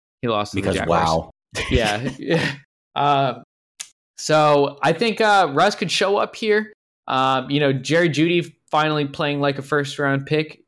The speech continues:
Speaker 1: Give me Denver over Tennessee.
Speaker 2: Nay.
Speaker 1: Stone Cold.
Speaker 2: Nay,
Speaker 1: All right.
Speaker 2: Winnie. Go Coes.
Speaker 1: I don't even know what that's supposed to mean.
Speaker 2: <laughs> It's a horse sound.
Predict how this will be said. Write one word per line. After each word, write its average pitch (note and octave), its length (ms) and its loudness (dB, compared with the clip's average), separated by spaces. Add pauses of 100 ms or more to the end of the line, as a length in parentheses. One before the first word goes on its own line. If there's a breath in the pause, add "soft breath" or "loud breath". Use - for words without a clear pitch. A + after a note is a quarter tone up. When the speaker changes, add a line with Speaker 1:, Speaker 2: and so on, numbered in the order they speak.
Speaker 1:
Give C#3+ 120 -2
me C#3+ 100 0
Denver C3+ 460 0
over C3 260 -2
Tennessee. B2+ 680 -4 (1120)
Speaker 2:
Nay. G2 260 0
Speaker 1:
Stone E2 220 0
Cold. G#2 420 -8 (300)
Speaker 2:
Nay, A2 240 4
Speaker 1:
All G#2 80 2
right. G#2 60 4
Speaker 2:
Winnie. G2 360 0 (300)
Go G#2 120 4
Coes. F#2+ 480 -2 (320)
Speaker 1:
I C3 60 0
don't C#3+ 140 0
even A#2 200 -4
know A#2 140 0
what A#2 140 -2
that's A#2 240 -4
supposed A2 360 -4
to G#2+ 60 -8
mean. G#2 220 -4 (220)
Speaker 2:
<laughs> - 180 -10
It's - 260 -10
a G#2 100 0
horse F2+ 260 2
sound. F2 360 -2